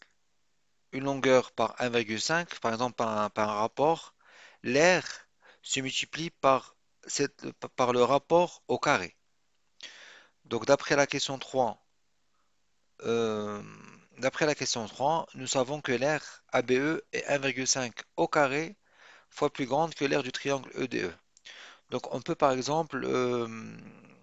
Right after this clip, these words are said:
euh, on peut le démontrer au fait. Par exemple, si on prend dans le cas par exemple d'un, par exemple un triangle rectangle. Euh, donc ça c'est la base, ça c'est la hauteur.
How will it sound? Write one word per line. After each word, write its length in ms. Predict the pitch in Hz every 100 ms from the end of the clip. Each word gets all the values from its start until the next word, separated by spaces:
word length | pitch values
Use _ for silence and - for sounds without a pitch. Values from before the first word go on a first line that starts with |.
| - 117
euh, 420 | 120 113 107 117 - -
on 120 | -
peut 120 | 139 202
le 80 |
démontrer 400 | 151 147 127 -
au 100 | 143
fait. 360 | 127 123 - - - - - -
Par 100 | 131
exemple, 240 | 131 165
si 100 | -
on 80 | 131
prend 240 | - - - _
dans 120 | 127 127
le 80 |
cas 160 | 127 156
par 140 | 143
exemple 240 | 131 147 123
d'un, 160 | 120 117 _ _ _ _ _
par 100 | 180
exemple 320 | 139 110 131 -
un 60 |
triangle 360 | 120 - 156 123
rectangle. 400 | 110 - 90 82 - _ _ _ _ _ _ _ _ _ _ - - - _ _ _ -
Euh, 480 | 117 113 110 104 101 - _ _ _ _ _ _ _ _ _ _ _ _ _ _ _ -
donc 240 | 113 110
ça 120 | -
c'est 140 | 135 131
la 120 | 110
base, 500 | 98 131 165 151 - -
ça 180 | - 131
c'est 160 | 131
la 100 | 117
hauteur. 680 | 107 - 131 156 - - -